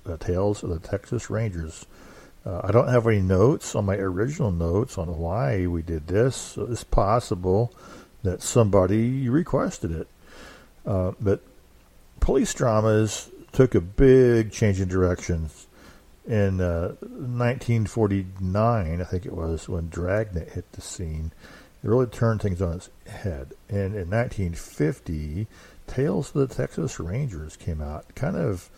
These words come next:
uh, in response to Dragnet. Uh, it was a similar, uh, premise where it was based on real cases, real police cases. It was similar in that it,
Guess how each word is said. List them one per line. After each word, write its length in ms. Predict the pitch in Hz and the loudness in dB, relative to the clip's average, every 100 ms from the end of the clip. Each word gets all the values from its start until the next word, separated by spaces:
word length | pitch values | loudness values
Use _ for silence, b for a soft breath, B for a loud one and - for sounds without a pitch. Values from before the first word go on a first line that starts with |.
| B B - | B B -14
uh, 200 | - 85 - - | -10 -8 -8 -4
in 160 | 107 | 0
response 800 | 123 139 - - 90 76 - - | 0 -2 -4 -6 -4 -6 -10 -10
to 100 | - | -6
Dragnet. 760 | 90 - 80 69 69 69 65 - - | -6 -4 -6 -6 -10 -12 -14 -16 -16
Uh, 140 | - 76 | -14 -14
it 160 | - | -8
was 280 | 98 95 - | -4 -4 -6
a 60 | 80 | -10
similar, 800 | - - 110 113 113 123 131 131 B B B - - | -8 -4 -2 -2 0 0 0 -4 B B B -20 -18
uh, 380 | 104 85 80 82 - - | -14 -14 -14 -16 -14 -2
premise 600 | 101 120 175 156 - - - - | 0 2 0 -2 -8 -14 -12 -2
where 180 | 92 95 | 2 4
it 80 | |
was 160 | 90 82 | 2 0
based 460 | 80 87 101 - 98 | -2 0 0 -2 -4
on 240 | 78 87 | -6 0
real 300 | 92 98 95 | 4 4 2
cases, 800 | - 98 107 - 151 208 - - | -2 -2 -2 -2 -6 -6 -10 -6
real 180 | 90 95 | -2 -2
police 400 | 92 95 104 - | -4 -6 -4 -6
cases. 640 | - 113 120 147 151 - B B B - | -4 -4 -4 -6 -6 -8 B B B -10
It 220 | 104 101 101 | -2 -2 0
was 240 | 92 85 | -2 -2
similar 520 | - 110 104 117 127 | -2 -2 0 0 0
in 120 | 95 | 0
that 260 | 87 85 82 | -2 -2 -2
it, 140 | 92 | -4